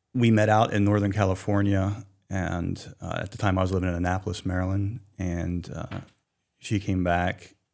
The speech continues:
uh, east, wanted to come back east, um, started dating, uh, and then ended up, yeah, getting married. We got married in Hallowell, where her mother lives, uh, right on the Kennebec River, a beautiful town. And, um,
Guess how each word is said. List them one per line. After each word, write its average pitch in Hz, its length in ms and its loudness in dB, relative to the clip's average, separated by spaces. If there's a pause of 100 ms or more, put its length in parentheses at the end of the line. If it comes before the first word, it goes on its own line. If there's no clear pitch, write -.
uh, 92 340 -4
east, 107 280 0
wanted 95 160 -2
to - 40 -8
come 95 100 0
back 90 240 -2
east, 95 420 -2 (500)
um, 87 520 -6 (420)
started 98 320 0
dating, 92 600 0
uh, - 440 -8
and 95 300 0
then 92 400 0
ended 98 160 0
up, 101 160 -4
yeah, 107 220 0
getting 95 240 2
married. 95 280 0
We 98 160 -8
got 95 200 -4
married 98 260 2
in 90 140 0
Hallowell, 95 580 2
where 95 160 -4
her 92 120 0
mother 92 280 0
lives, 98 380 -2 (680)
uh, 90 320 -4 (580)
right 98 120 -2
on 90 100 -2
the 90 60 -4
Kennebec 90 380 0
River, 95 220 0
a 92 40 2
beautiful 92 320 0
town. 90 420 -2 (800)
And, 98 560 2
um, 95 720 0